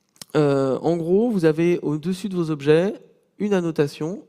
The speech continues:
on va mieux la voir juste après, qui va dire, bah voilà, c'est un service. Euh, bien sûr, pour pouvoir injecter,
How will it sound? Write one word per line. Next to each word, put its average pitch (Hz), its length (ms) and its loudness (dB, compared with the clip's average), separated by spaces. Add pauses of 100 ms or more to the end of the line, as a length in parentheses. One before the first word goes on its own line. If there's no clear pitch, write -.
on 135 100 -12
va 135 140 -8
mieux 143 120 -8
la 151 120 -4
voir 143 360 -8
juste 135 280 -14
après, 165 500 -4 (540)
qui - 100 -16
va 147 140 2
dire, 190 240 0
bah 156 100 0
voilà, 151 240 0
c'est 190 260 -2
un 196 120 -2
service. 147 640 -6 (1200)
Euh, 120 1080 0
bien 147 240 0
sûr, 214 260 0
pour 147 160 -6
pouvoir 151 340 -2
injecter, 180 680 0